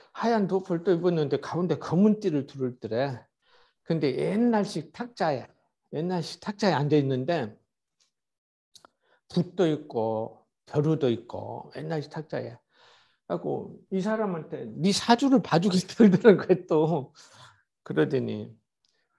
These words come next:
"너는 팔십팔 세에 폐렴으로 죽는다. 그러기 전에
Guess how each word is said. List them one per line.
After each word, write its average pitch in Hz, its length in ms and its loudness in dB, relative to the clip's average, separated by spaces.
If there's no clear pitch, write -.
"너는 156 680 -4
팔십팔 214 560 -6
세에 180 340 -4
폐렴으로 220 600 -2
죽는다. 143 880 -4
그러기 156 480 2
전에 139 560 -4